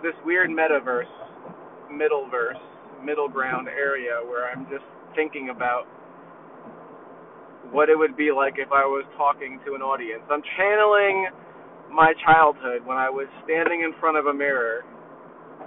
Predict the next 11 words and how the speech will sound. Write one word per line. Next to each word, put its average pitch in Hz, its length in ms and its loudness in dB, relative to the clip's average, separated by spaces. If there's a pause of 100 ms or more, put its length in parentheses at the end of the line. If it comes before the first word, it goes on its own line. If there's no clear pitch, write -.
(2250)
imagining 160 580 0
myself 151 500 2
to 151 60 -10
be 143 160 -6
a 135 60 0 (140)
teacher 120 480 -8 (600)
with 147 140 -2
a 143 40 -2
class 135 500 6 (2000)
of 139 160 2 (260)
children 123 540 -4